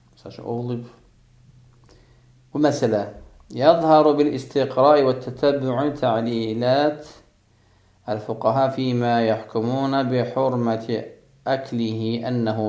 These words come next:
yuhramu əkləş şey məhmə kənə nəv'uhu li əhəd əsbəbil xamsa." Beş şey ilə test olunur, onun haram olması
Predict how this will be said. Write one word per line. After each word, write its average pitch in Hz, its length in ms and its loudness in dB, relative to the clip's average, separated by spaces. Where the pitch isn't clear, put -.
yuhramu 113 560 -2
əkləş 117 400 -4
şey 139 180 2
məhmə 131 440 2
kənə 131 400 2
nəv'uhu 131 480 -2
li - 60 -2
əhəd 123 400 -4
əsbəbil 120 420 -4
xamsa." 104 400 -6
Beş 170 260 0
şey 143 480 2
ilə 120 480 4
test - 300 -6
olunur, 104 440 -2
onun 110 320 -4
haram 113 340 2
olması 110 680 -6